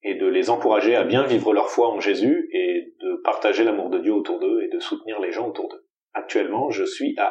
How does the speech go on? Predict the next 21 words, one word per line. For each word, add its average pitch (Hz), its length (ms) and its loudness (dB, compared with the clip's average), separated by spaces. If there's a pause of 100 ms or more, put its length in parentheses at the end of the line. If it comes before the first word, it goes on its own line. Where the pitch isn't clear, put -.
Alès, - 680 -2
dans 110 160 -2
le 113 60 0
Gard. 101 400 -2 (840)
Qu'est-ce 143 200 0
qu'un 170 140 4
ami 151 240 2
pour 127 180 2
moi ? - 600 0 (2000)
C'est - 360 -6
quelqu'un 170 680 0 (400)
en 247 240 -2
qui 147 640 -2
je 104 580 0
peux 117 140 2
avoir 135 240 0
confiance, - 720 -2
en - 100 -4
qui 131 160 0
j'ai 107 140 2
confiance. - 760 -6